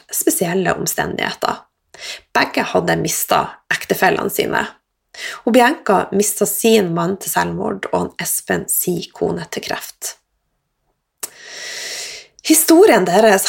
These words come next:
har blitt kjent for det norske folk gjennom to bøker. Den første boka, Sammen til verdens ende, en kjærlighetshistorie, den skrev han Espen ferdig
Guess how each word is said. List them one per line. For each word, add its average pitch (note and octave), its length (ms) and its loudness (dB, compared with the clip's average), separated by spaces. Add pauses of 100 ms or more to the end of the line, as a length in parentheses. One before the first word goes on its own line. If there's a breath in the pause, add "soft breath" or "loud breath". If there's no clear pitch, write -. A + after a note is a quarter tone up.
(120)
har C4+ 460 2
blitt F#3 200 -4
kjent F#3+ 280 0
for F3+ 120 -2
det F#3 60 0
norske F#3 340 2
folk F3+ 520 0 (200)
gjennom F#3 520 2 (380)
to G#3 240 4
bøker. - 600 -2 (1080)
Den - 140 -6
første - 400 2
boka, - 380 2 (180)
Sammen G#3+ 680 0
til G3 240 2
verdens F#3 480 -2
ende, F#3 300 2 (160)
en F#3 140 -4
kjærlighetshistorie, F#3 960 0 (680 loud breath)
den A#3+ 200 4
skrev C#4 400 2
han F#3+ 140 -2 (100)
Espen - 320 -2
ferdig F3+ 600 -4